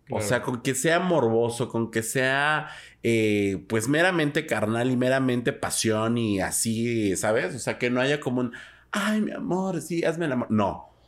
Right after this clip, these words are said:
Speaker 1: O sea, es como que, "Ah, sí, me", ¿sabes? O
Speaker 2: Ajá,
Speaker 1: sea,
Speaker 2: ajá.
Speaker 1: como entre más allá de eso, entre más morbo, entre más caliente, entre más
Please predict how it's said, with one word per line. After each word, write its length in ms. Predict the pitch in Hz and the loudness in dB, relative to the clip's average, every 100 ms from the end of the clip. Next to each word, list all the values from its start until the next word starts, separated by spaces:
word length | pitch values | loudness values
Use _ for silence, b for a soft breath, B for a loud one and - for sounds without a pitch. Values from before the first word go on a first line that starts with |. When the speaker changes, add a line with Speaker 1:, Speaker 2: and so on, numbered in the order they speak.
| _ | _
Speaker 1:
O 80 | - | -2
sea, 240 | 113 113 | 2 4
es 180 | 123 123 | 4 0
como 320 | 160 147 101 | 0 0 0
que, 120 | 92 | 0
"Ah, 280 | - - 98 | 0 0 0
sí, 220 | 92 104 98 | 2 2 2
me", 100 | 98 104 85 87 92 | 0 0 0 -4 -2
¿sabes? 340 | 110 151 - | 2 2 2
O 40 | |
Speaker 2:
Ajá, 140 | 123 107 | 0 2
Speaker 1:
sea, 360 | 120 110 92 - | 4 4 0 -8
Speaker 2:
ajá. 240 | 104 104 | -10 -2
Speaker 1:
como 280 | 113 135 135 | 0 2 2
entre 340 | 143 147 156 156 | 2 2 2 2
más 260 | 196 240 | 2 2
allá 220 | 302 269 151 | 2 2 4
de 100 | 123 | 2
eso, 160 | 117 | 0
entre 180 | 170 139 | 0 2
más 300 | 131 151 151 | 2 2 2
morbo, 320 | 147 143 147 | 2 2 2
entre 220 | 135 123 | 2 0
más 220 | 123 135 - | 0 0 0
caliente, 520 | 160 135 131 135 135 | 0 0 0 0 0
entre 240 | 127 117 | 0 0
más 320 | 120 139 147 | 2 0 -2